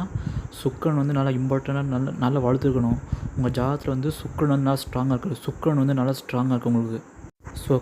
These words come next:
கருத்திரக்காரகன் மனைவிக்கு, மனைவியை குறிக்கக்கூடிய சுக்கிர பகவான் வந்து லக்னத்துல இருக்காரு, லக்னத்துல இருக்காரு.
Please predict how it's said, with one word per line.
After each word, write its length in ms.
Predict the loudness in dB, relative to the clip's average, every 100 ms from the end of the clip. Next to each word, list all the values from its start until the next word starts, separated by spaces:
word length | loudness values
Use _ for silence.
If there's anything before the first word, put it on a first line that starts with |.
| 2
கருத்திரக்காரகன் 840 | 0 2 2 4 2 2 0 0
மனைவிக்கு, 440 | 0 2 2 2 -2 -2
மனைவியை 360 | 0 2 4 2 0
குறிக்கக்கூடிய 380 | -2 -2 -2 0
சுக்கிர 280 | -2 0 2
பகவான் 260 | 4 4 2
வந்து 260 | 2 0 -2 -4 -10 -14 -14 -2
லக்னத்துல 760 | 0 0 -2 -12 -2 0 4 4
இருக்காரு, 300 | 4 0 0
லக்னத்துல 580 | 0 -2 -4 -6 0 2
இருக்காரு. 300 | 2 2